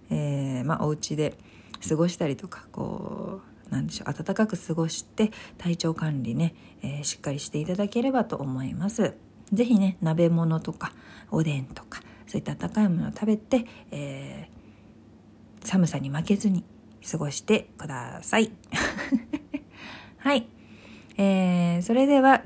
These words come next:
今日も最後まで聞いてくださりありがとうございました。はい、本当にいつも聞いてくださりありがとうございます。<laughs> えー、明日の配信も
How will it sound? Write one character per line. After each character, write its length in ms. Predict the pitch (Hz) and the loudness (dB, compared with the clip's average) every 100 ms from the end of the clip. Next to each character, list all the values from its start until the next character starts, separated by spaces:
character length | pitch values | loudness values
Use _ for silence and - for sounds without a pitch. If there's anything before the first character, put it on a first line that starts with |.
| - | 4
今 120 | 214 | 4
日 60 | 185 | 4
も 100 | 175 | 2
最 220 | 233 254 | 0 2
後 80 | 214 | 2
ま 140 | 185 | 2
で 120 | 165 | 0
聞 160 | - 208 | -2 -4
い 20 | |
て 120 | 233 | -4
く 80 | 240 | -2
だ 120 | 247 | -4
さ 120 | 247 | -2
り 120 | 233 170 | -2 0
あ 60 | |
り 100 | 202 | 2
が 100 | 254 | 0
と 140 | 247 220 | 0 0
う 40 | |
ご 100 | 202 | 2
ざ 160 | 214 240 | 4 4
い 60 | |
ま 160 | 254 269 | 4 2
し 80 | - | 2
た。 220 | 196 214 - - - - | 0 -2 -12 -20 -20 -4
は 160 | 202 | -2
い、 60 | - | 0
本 220 | - 208 | 2 4
当 100 | 226 | 8
に 140 | 214 | 8
い 60 | 226 | 8
つ 140 | 233 | 8
も 120 | 226 170 | 6 6
聞 160 | 180 | 0
い 40 | 175 | -4
て 120 | 190 | -2
く 80 | 196 | -2
だ 80 | |
さ 120 | 196 214 | -2 -2
り 80 | |
あ 60 | 147 | 0
り 100 | 165 | 0
が 80 | 226 | 0
と 120 | 220 | 0
う 20 | |
ご 80 | 196 | 0
ざ 140 | 175 | 0
い 60 | 170 | 0
ま 120 | 180 | 0
す。 180 | - - - - - 294 294 294 - | -4 -10 -8 -8 0 2 2 -4 -8
<laughs> 800 | - 269 - - - - - - | -8 -10 -12 -18 -18 -20 -20 -6
え 500 | 185 170 160 156 151 143 | 0 2 2 0 -2 -2
ー、 60 | |
明 320 | 165 - 170 | -2 -2 -2
日 40 | 165 | 0
の 100 | 160 | 2
配 200 | 175 185 | 2 0
信 300 | - 202 196 | 0 4 8
も 180 | 240 | 8